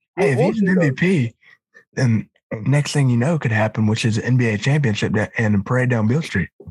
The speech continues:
Speaker 2: That'd be crazy. This, the N B A is just, there's just so much talent in the N B A that,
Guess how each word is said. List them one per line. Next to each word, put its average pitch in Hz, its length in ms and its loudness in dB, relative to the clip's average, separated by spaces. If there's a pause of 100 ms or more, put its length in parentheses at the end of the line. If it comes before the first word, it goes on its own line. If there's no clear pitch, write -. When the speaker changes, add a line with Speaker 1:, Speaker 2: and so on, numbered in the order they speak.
(120)
Speaker 2:
That'd 143 180 2
be 196 80 -4
crazy. 135 640 -2
This, 185 200 -2
the 160 220 0
N 196 100 0
B 202 120 0
A 190 60 0
is 190 140 -2
just, 147 280 -8
there's 165 180 0
just 165 140 -4
so 151 100 0
much 147 220 -2
talent 127 280 0
in 127 60 -2
the 117 60 -2
N 123 120 -2
B 127 100 0
A 127 160 2
that, 110 240 -2